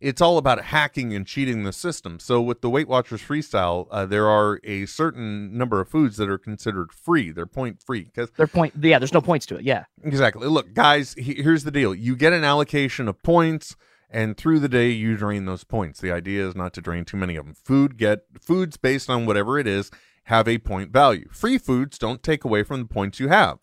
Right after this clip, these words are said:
Speaker 1: Uh,
Speaker 2: Right.
Speaker 1: so for the longest time, I was having every morning for breakfast, uh,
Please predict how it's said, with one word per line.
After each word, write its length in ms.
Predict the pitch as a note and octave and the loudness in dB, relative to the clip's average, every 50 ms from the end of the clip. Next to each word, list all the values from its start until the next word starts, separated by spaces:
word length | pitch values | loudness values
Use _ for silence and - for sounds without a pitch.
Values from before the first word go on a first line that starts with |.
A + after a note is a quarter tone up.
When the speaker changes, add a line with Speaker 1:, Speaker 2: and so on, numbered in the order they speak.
| _ _ _ - - _ _ - | _ _ _ -20 -20 _ _ -2
Speaker 1:
Uh, 180 | - A2+ A2 F#3 | 2 4 6 6
Speaker 2:
Right. 140 | D3+ - - | 4 4 2
Speaker 1:
so 160 | - C#3+ C3+ | 0 0 0
for 100 | C3 - | 0 0
the 140 | C3+ B2 B2 | -2 -2 0
longest 440 | B2 B2+ C#3 E3+ G3 F#3+ D#3+ - - | 0 2 0 0 0 -4 -6 -6 -2
time, 440 | D#3 D3 C3+ B2 G#2 G2 F#2 F#2+ F#2+ - | 0 2 2 4 2 0 -2 -4 -8 -6
I 120 | G#2 G#2+ G#2+ | -4 -4 -4
was 200 | G#2 G#2 G2 - | -4 -6 -6 -2
having 320 | B2 A2+ A2 G#2 G2 F#2+ | 0 0 0 0 -2 -2
every 180 | G#2 A#2+ C3 B2+ | -2 -2 -2 -2
morning 320 | A#2+ A2+ A#2 A2+ A2 G#2 | -2 -2 -4 -4 -4 -6
for 140 | - - G2 | -6 -8 -8
breakfast, 720 | F2+ - C3+ D3 D3 - _ - F2+ E2+ E2 - - _ _ _ _ _ _ _ _ | -4 0 2 2 2 2 _ -6 -8 -8 -8 -12 -20 _ _ _ _ _ _ _ _
uh, 500 | - G#2 G2 F#2+ F2+ F2 F2+ F2 F2 E2+ | -4 0 0 2 2 2 2 0 -2 -4